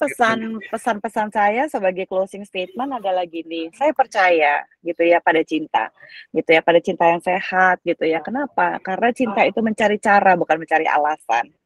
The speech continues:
Speaker 2: ya. Jadi kalau kita mencintai diri kita, yuk cari cara untuk bisa sehat. Jangan cari alasan, nggak mau begini, begini, begini, begitu. Kalau kita mencintai pasangan kita, cari cara, untuk memproses perasaan kita, cari cara untuk bisa bahagia berdua, gitu.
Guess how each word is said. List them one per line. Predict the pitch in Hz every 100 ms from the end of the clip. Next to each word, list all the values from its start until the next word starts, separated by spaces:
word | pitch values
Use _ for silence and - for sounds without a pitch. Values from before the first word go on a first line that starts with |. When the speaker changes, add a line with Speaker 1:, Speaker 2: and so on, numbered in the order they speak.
| _
Speaker 2:
ya. | - 190 - - - 226
Jadi | - 165 165 214 247
kalau | 240 180 175
kita | - 208
mencintai | 214 240 214 214
diri | 208 196
kita, | 202 - 214 220
yuk | 254
cari | 226 190
cara | - 160 165
untuk | 165 165
bisa | 151 165
sehat. | 156 151 - 156 156 _ - - - 180
Jangan | 180
cari | 180 160 -
alasan, | 160 160 180 170
nggak | 151
mau | 165 220
begini, | 214 190 202 214
begini, | 175 190 208
begini, | 196 190
begitu. | 156 165 - 160 151 - - -
Kalau | 226
kita | 226 254
mencintai | 247 233 196 226
pasangan | - 208 202 202 202
kita, | 214 208 214
cari | 262 269
cara, | 269 247 190 156 - _ _ -
untuk | 190 180
memproses | 196 190 180 180 170 -
perasaan | 170 170 170 175
kita, | 165 156
cari | 165 185 185
cara | 185 180 196
untuk | 190 180
bisa | 180 185 185
bahagia | 180 165 160 160
berdua, | 160 147 143 143 - _ - - _
gitu. | 160 -